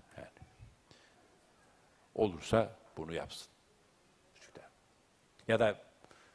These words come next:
bir an önce yapan, ya Cumhurbaşkanımız ya da Başbakanımız bunu yapsın.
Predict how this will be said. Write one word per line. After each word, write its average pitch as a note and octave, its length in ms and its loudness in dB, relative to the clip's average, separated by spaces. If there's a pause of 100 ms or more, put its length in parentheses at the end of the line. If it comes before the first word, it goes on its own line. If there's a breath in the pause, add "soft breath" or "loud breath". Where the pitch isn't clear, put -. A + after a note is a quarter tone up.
(640 soft breath)
bir F3 80 12
an C#3+ 120 12
önce A2 440 10
yapan, A2+ 460 4 (300)
ya A2 460 8
Cumhurbaşkanımız G#2 680 2
ya G2+ 80 2
da F#2 80 2
Başbakanımız F2 680 6
bunu E2+ 180 0
yapsın. - 360 -2